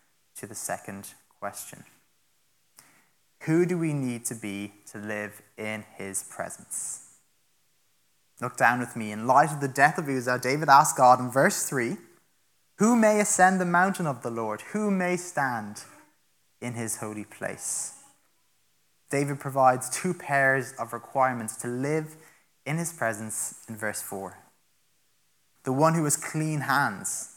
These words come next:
This means the person whose actions are good and just. David is referring to a person who doesn't only avoid acting wrongly, but actively does good.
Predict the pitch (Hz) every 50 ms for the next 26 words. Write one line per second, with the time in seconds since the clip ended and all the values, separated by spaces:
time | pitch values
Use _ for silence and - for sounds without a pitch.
0 | _ - - - - - 131 131 131 120 - 123 - - 151 143 147 143 - 147
1 | 139 - - - - - _ _ _ - 104 - - - 127 135 156 - - -
2 | - 147 143 131 139 123 120 - - - 131 131 131 131 131 131 127 - - 117
3 | 117 117 113 - - - 156 170 156 - - - - - - - - - - _
4 | _ _ _ _ _ _ _ _ _ _ _ _ - 151 156 160 160 165 156 147
5 | 135 147 139 - 156 147 147 139 147 135 - 139 139 135 - 131 131 131 131 143
6 | 147 160 160 - 139 151 151 147 143 139 135 - - - - - 131 127 123 143
7 | 143 151 156 147 151 - 120 127 127 - - 127 120 120 117 113 117 117 113 107
8 | 107 107 - - - - _ - 117 - - - _ - 120 123 - - - 123
9 | 120 117 120 113 113 113 - _ _ _ - 107 101 98 98 98 95 - - -
10 | - _ _ - 143 151 156 123 98 -